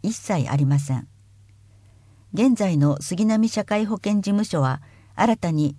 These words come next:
杉並年金事務所と名称が変わりますが、年金相談などの窓口として引き続きご利用いただけます。問い合わせは、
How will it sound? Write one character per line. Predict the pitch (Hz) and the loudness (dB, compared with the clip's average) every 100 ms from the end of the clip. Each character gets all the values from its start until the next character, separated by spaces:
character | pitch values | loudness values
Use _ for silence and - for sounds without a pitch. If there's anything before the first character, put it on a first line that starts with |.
| - - | -14 -20
杉 | - - 202 | -10 -2 4
並 | 233 240 220 185 | 6 6 4 4
年 | 220 233 | 2 2
金 | 226 220 | 2 2
事 | 196 | 2
務 | 214 | 0
所 | 226 151 | 0 0
と | 143 - | 0 2
名 | 175 208 | 0 0
称 | 202 190 | -4 -2
が | 190 | -4
変 | 190 | -2
わ | 175 | -2
り | 180 | -2
ま | 175 | -4
す | 190 139 | -4 -2
が、 | 131 135 - - - - - | -2 -4 -12 -20 -20 -20 -6
年 | 185 240 | 2 2
金 | 233 254 240 | 4 0 2
相 | 247 240 | 0 0
談 | 196 170 | 0 0
な | 165 | 0
ど | 143 | 2
の | 147 | 2
窓 | 147 151 185 | 2 0 -2
口 | 196 - | -4 -4
と | - | -6
し | 143 | -8
て | - 139 - - - - | -4 -4 -4 -14 -20 -20
引 | - 233 | -6 -4
き | |
続 | 226 214 214 | -2 -4 -4
き | 202 - | -4 -4
ご | 160 | -2
利 | 165 160 | 0 -2
用 | 165 | -2
い | |
た | 147 147 | -4 -4
だ | 143 | -4
け | 131 | -4
ま | 123 | -4
す。 | 139 - - - - - - - - - - - | -4 -8 -20 -20 -20 -20 -20 -20 -20 -20 -20 -10
問 | - 208 | -2 0
い | 202 | 2
合 | |
わ | 185 | 0
せ | 190 165 | -2 -2
は、 | 151 143 | -2 -4